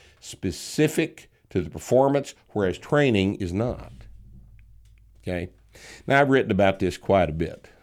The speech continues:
Okay? All right, and this discussion, this, this two-factor model, applies to athletes.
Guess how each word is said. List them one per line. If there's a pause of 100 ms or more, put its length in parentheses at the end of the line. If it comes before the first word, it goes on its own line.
(520)
Okay? (1300)
All
right,
and
this
discussion, (460)
this, (120)
this
two-factor
model, (360)
applies
to
athletes.